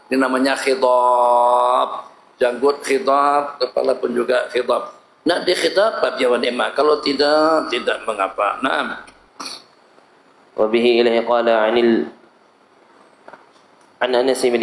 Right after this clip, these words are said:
Speaker 2: مالك رضي الله تعالى عنه قال: "يكره أن ينتف الرجل الشعرة البيضاء من رأسه ولحيته." قال: "ولم يختضب رسول الله صلى الله عليه وسلم، إنما كان البياض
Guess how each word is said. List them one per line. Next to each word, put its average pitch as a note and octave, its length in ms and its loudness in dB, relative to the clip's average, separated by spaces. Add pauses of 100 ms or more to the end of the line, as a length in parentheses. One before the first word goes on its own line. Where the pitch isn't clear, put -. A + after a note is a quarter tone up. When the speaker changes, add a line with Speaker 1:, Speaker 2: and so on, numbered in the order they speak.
Speaker 2:
مالك B2 320 2
رضي A2 480 0
الله A2 240 2
تعالى G#2+ 240 2
عنه A#2 200 2 (120)
قال: A#2 240 2
"يكره A#2+ 440 0 (120)
أن A#2 80 2
ينتف A#2 480 0
الرجل A#2+ 400 2
الشعرة A2+ 480 0
البيضاء A2 640 0
من A2+ 160 2
رأسه B2 320 2
ولحيته." A2+ 680 0 (460)
قال: A#2+ 240 2
"ولم A#2+ 320 2
يختضب A#2+ 560 0
رسول A#2+ 320 0
الله A#2+ 180 2
صلى A2 200 0
الله G#2+ 180 0
عليه G#2 240 2
وسلم، A#2+ 340 0
إنما A#2 600 -2
كان A#2 160 0
البياض A2+ 480 2